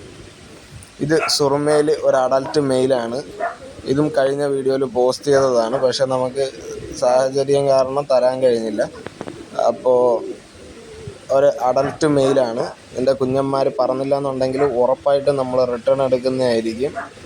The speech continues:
നമ്മളിവിടെ കുഞ്ഞുങ്ങളെ എടുത്ത് ഗ്യാ-, റിസൾട്ട് കൺഫേം ആക്കിയതാണ്. ഇത് നാല്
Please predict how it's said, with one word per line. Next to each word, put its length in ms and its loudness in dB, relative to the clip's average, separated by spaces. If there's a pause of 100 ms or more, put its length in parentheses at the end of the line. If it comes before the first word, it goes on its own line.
(200)
നമ്മളിവിടെ 400 2
കുഞ്ഞുങ്ങളെ 520 0
എടുത്ത് 400 -2 (360)
ഗ്യാ-, 480 4 (760)
റിസൾട്ട് 300 -2
കൺഫേം 580 0
ആക്കിയതാണ്. 560 -2 (320)
ഇത് 260 0
നാല് 280 0